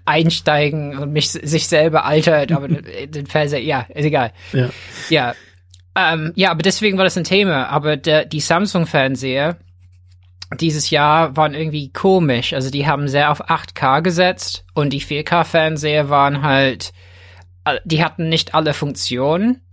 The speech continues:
Speaker 1: die man vielleicht für Konsolen braucht. Zum Beispiel H D M I zwei Punkt eins ist der Standard
Speaker 2: Mhm.
Speaker 1: für diese Konsolen. Und die hatten dann teilweise nur ein oder zwei Anschlüsse.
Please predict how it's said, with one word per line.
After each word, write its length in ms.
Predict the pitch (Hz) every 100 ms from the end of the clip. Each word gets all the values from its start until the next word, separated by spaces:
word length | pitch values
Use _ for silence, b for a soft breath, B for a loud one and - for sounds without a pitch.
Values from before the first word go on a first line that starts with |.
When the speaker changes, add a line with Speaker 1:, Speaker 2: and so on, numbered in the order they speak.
| -
Speaker 1:
die 80 | 170
man 180 | 151 151
vielleicht 300 | 147 143 -
für 160 | 151
Konsolen 540 | - 147 127 135 170 202
braucht. 360 | 196 180 175
Zum 160 | - 156
Beispiel 640 | 143 151 - 175 175 175 -
H 200 | 156 147
D 80 | 135
M 100 | 143
I 100 | 135
zwei 200 | - 131
Punkt 240 | 143 123
eins 380 | 123 135 202 214
ist 220 | 180 -
der 80 | 147
Standard 580 | - - 131 156 208 143
Speaker 2:
Mhm. 260 | 139 165
Speaker 1:
für 360 | - 175 165 165
diese 280 | 151 135 131
Konsolen. 560 | 143 127 131 160 240 233 B B B B
Und 160 | 147 139
die 140 | 131
hatten 280 | 156 - 165
dann 160 | 156 151
teilweise 520 | 156 147 151 151 151
nur 200 | 147 127
ein 340 | 143 151 180 170
oder 340 | 156 147 131
zwei 360 | - 147 143 127
Anschlüsse. 840 | 143 180 - 151 147 165 165 208